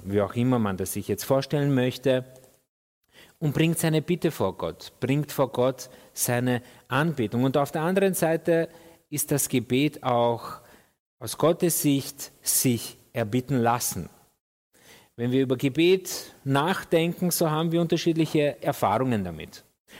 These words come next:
Und auch die, aus der Bibel heraus entnehmen wir unterschiedliche Formen des Gebets, die im Laufe der Kirchengeschichte sich da eingebürgert haben.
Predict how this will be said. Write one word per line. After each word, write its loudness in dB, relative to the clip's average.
Und 0
auch 2
die, 0
aus -2
der 0
Bibel 2
heraus 0
entnehmen 0
wir 2
unterschiedliche -2
Formen 0
des -2
Gebets, 0
die -2
im 2
Laufe 0
der 0
Kirchengeschichte -2
sich -4
da 0
eingebürgert 0
haben. -8